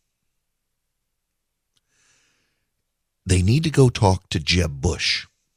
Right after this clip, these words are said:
I, I know, just, just give me a moment.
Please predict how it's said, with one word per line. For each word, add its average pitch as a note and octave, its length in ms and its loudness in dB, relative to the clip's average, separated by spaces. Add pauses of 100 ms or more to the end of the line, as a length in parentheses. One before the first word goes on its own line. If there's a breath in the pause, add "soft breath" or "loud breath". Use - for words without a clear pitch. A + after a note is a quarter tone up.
(500)
I, D3+ 320 4
I G#3+ 120 6
know, C4 200 6
just, F3+ 340 2
just F#3+ 320 -2 (160)
give D3+ 140 -6
me D3+ 80 -2
a B2+ 40 -2
moment. A2 340 -4